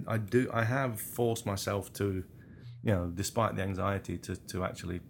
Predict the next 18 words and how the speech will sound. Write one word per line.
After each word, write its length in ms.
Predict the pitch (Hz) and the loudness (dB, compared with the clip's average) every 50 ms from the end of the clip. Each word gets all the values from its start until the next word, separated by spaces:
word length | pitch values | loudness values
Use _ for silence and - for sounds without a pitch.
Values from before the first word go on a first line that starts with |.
| - - - - | -18 -20 -18 -16
shoot 280 | - - - 98 87 | -12 -6 -6 -6 -4
people, 480 | - 98 92 - - 92 87 87 87 90 | -4 -6 -6 -6 -6 -6 -6 -4 -4 -4
um, 360 | 87 90 87 87 87 85 80 - - - - - - - - - - - - - - - | -4 -4 -4 -4 -6 -6 -8 -10 -16 -20 -20 -20 -20 -20 -20 -20 -20 -20 -20 -8 0 4
in 160 | 117 113 110 | 6 6 6
the 60 | 104 | 6
street, 340 | - - - 101 95 92 - | 4 2 2 2 0 0 0
you 80 | - 107 | 0 0
know, 60 | 92 | 2
go 180 | 87 107 104 107 | 4 4 4 4
up 80 | 107 - | 2 0
to 80 | 113 | 0
them 140 | 101 98 92 | 0 2 2
and 80 | 92 90 | 2 0
ask 360 | 87 90 90 - - - - | 0 -2 -4 -4 -8 -8 -6
permission. 560 | - 92 90 92 92 - - 90 87 85 82 | -4 -2 -2 -2 -2 -2 -2 -4 -2 -2 -2
Um, 300 | 85 87 90 87 87 87 - - - - - - | -2 -2 -2 -2 -2 -4 -8 -10 -18 -18 -8 -2
but 100 | - 135 | 2 4
I, 160 | 147 151 147 | 4 4 2